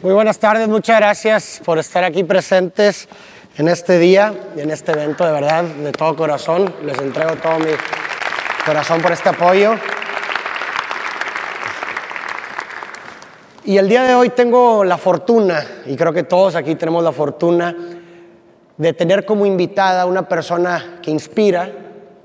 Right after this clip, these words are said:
cuya historia inspira bastante, cuya historia ha inspirado a miles de mujeres y hombres.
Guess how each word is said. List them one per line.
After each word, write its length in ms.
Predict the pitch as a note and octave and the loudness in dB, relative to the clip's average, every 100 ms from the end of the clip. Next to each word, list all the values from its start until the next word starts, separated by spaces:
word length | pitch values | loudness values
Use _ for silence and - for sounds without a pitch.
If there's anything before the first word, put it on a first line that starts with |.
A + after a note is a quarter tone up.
| _ _ | _ _
cuya 200 | - D3 | -6 -4
historia 400 | C#3 - G#3+ B3+ | -4 -2 0 2
inspira 600 | G3 E3+ - E3+ E3+ D#3+ B2 - - - | 2 0 -2 0 2 0 -4 -14 -20 -12
bastante, 640 | C#3 - C#3 C#3 - F#3 - - - - - - - _ | -12 -8 -6 -6 -6 -10 -10 -20 -20 -20 -20 -20 -20 _
cuya 180 | G3+ G#3 | 0 2
historia 300 | F#3+ A3 B3 | 2 2 2
ha 40 | |
inspirado 520 | B3 - A3+ A3+ A#3 A#3 | 2 0 0 2 2 2
a 80 | |
miles 680 | A3+ A3 C4 B3 G#3+ - - - - - _ D#3+ | 2 2 2 4 2 -2 -8 -16 -20 -20 _ -2
de 120 | E3 | 0
mujeres 640 | E3 - E3+ F3+ E3+ - F#3 | 0 0 2 2 0 -4 -4
y 140 | D#3+ | 0
hombres. 580 | D#3 E3+ E3 G3+ - | 0 0 0 -4 -8